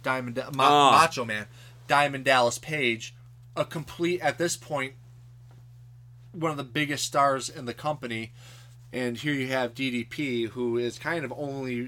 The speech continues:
Speaker 1: really known in W C W and an undercard love, uh,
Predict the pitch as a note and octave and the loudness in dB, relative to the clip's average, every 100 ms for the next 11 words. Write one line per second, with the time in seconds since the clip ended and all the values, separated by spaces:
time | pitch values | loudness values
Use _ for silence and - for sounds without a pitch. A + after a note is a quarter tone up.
0 | B2 C#3 B2+ A#2 A#2 A#2+ A#2 A2+ A#2+ A#2 | -10 -6 -4 -2 -2 -4 -6 -6 -4 -4
1 | A2+ G#2+ A#2 A#2 A#2+ A#2+ A2 A#2 - D3+ | -6 -8 -10 -4 -2 -2 -4 -4 -10 -8
2 | C#3+ C3 A#2 B2 B2 A#2 A#2 - B2 A2+ | -8 -6 -10 -8 -8 -6 -10 -8 -6 -6
3 | A2 A2+ - C3+ B2 A#2+ A2+ A#2+ - - | -8 -14 -20 -6 -2 -2 -4 -16 -20 -12
4 | C#3 A2+ G#2+ | -4 -2 -2